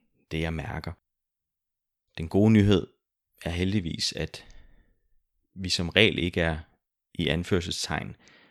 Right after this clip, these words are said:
rigtig syge. Altså ment på den måde, at mange jo for eksempel går til lægen med nogle af de her symptomer, men får at vide, jamen, der er ikke noget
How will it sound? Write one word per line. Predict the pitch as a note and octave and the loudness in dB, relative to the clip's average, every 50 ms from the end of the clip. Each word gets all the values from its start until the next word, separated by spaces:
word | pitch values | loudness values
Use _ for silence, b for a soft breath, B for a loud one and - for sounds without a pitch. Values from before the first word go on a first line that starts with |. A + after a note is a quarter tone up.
| B B - - | B B -2 0
rigtig | F2 F2+ - _ - F2 | 0 0 -2 _ -8 -6
syge. | - - - - E2+ E2+ E2+ F2 F2+ F#2 F2+ - _ _ _ _ _ _ _ - - | -4 -4 -2 -2 -4 -4 -4 -4 -4 -6 -6 -8 _ _ _ _ _ _ _ -10 -4
Altså | - - - F2 | -4 -2 0 2
ment | E2+ F#2 F2 - | 0 0 0 -2
på | - F2 | -2 2
den | - F2+ E2+ E2 | 2 2 2 2
måde, | E2 E2+ E2 F2 F#2 E2+ - | -2 0 0 0 0 -2 -4
at | - - | -6 -4
mange | D#2+ D2 D#2 F2 F2+ F2+ | -4 -2 -2 -2 -2 -2
jo | F2 E2+ E2+ D#2+ _ b b b b b b b b b b b b b b _ _ _ _ | -2 -4 -6 -8 _ b b b b b b b b b b b b b b _ _ _ _
for | - E2 | -6 -4
eksempel | D#2 - - F2+ E2 E2 - | -2 0 0 0 -2 -4 -4
går | - D#2+ D#2+ | -4 -4 -2
til | - - E2 | -2 -4 -2
lægen | D#2+ E2 D#2+ E2+ F#2 G#2+ A2+ | 0 2 2 4 4 4 2
med | G#2 E2 | 2 0
nogle | D#2+ D#2+ E2 E2 | -4 -6 -6 -6
af | D#2+ | -6
de | - E2 | -6 -6
her | D#2 | -6
symptomer, | - - - E2+ - - - G2 - - - F2 | -6 -6 -6 -6 -4 2 2 2 2 2 -4 -4
men | E2+ E2 E2 D#2 | -4 -4 -6 -6
får | - - D#2+ D#2+ D#2+ | -4 -2 -2 -2 -2
at | D#2+ - | -4 -4
vide, | E2+ E2+ F2+ F#2 G2 G2 E2+ | -2 -2 0 0 -2 -2 -2
jamen, | E2+ D#2+ D#2 D#2+ E2 - B B B B B B B B B B _ _ _ _ | -4 -4 -4 -6 -8 -10 B B B B B B B B B B _ _ _ _
der | D#2 D2+ | -2 -2
er | D2+ | 0
ikke | D2+ D#2+ D#2+ - | -2 -2 -2 0
noget | F#2+ F#2 D#2+ D#2+ E2+ E2+ F2 F2 F2 | 0 0 0 0 0 0 0 -2 -2